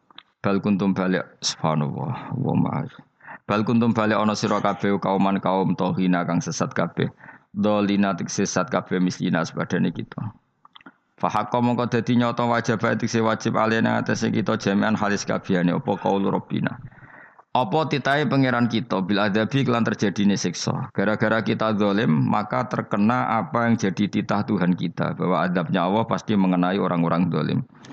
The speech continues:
E qauluhu tegese dawuh Allah Ta'ala, la amla anna jahannama minal jinnati wan nasi ajmain. Yektine bakal ngebai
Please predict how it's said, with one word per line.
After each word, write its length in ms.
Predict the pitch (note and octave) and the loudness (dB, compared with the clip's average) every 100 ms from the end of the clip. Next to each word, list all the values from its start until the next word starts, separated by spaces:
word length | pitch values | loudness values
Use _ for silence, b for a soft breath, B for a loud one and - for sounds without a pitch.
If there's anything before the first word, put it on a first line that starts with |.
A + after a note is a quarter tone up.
| B B B B | B B B B
E 100 | B2+ C#3+ | -2 0
qauluhu 320 | D3 D3+ D3+ | 2 2 2
tegese 400 | D#3+ C#3+ C3+ C#3+ | 2 0 2 2
dawuh 320 | B2+ A#2 B2 B2+ | 2 2 4 2
Allah 160 | B2+ | 2
Ta'ala, 280 | A#2 A2+ C#3 | 2 2 2
la 140 | C#3 B2+ B2 | 2 2 4
amla 260 | B2+ A#2+ | 4 2
anna 240 | B2+ B2 A#2 | 2 2 2
jahannama 720 | A2 G2 G#2+ A2+ A2 A2 G#2+ | 0 0 2 2 2 2 2
minal 240 | G#2 G2+ | 2 2
jinnati 480 | F#2+ F#2+ F#2+ G2+ G2 | 0 0 2 0 0
wan 240 | F#2 F2+ | 0 2
nasi 240 | F#2 - F2+ | 2 0 -4
ajmain. 560 | F2 - - - - - _ _ _ _ _ _ _ _ _ _ _ - | -4 -2 -2 -2 -4 -10 _ _ _ _ _ _ _ _ _ _ _ -6
Yektine 400 | C3 A#2+ C3 C3 | -4 0 0 2
bakal 320 | A#2+ A2 A#2+ | 0 0 2
ngebai 320 | A#2+ - A2 | 2 2 0